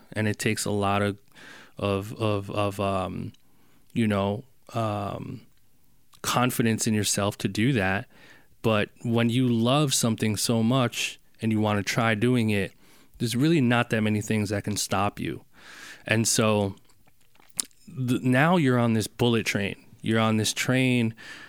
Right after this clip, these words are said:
that's moving a million miles per hour because your curiosity is so deep. Your, um, your interest in this particular field is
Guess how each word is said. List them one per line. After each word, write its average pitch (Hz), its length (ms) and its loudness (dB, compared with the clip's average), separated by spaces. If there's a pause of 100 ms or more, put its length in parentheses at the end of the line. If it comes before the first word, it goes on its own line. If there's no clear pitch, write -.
(160)
that's 107 200 0
moving 110 420 2
a 101 60 2
million 113 560 2
miles 107 260 2
per - 160 -2
hour 104 320 2
because 101 540 -2 (400)
your 107 440 2 (100)
curiosity 117 920 2
is 98 100 0
so 110 300 0
deep. 101 400 -2 (300)
Your, 107 580 2 (600)
um, 98 540 0 (320)
your 107 580 0 (260)
interest 143 560 2
in 113 240 2
this 107 180 0
particular 110 500 0
field 110 640 0 (460)
is 101 300 0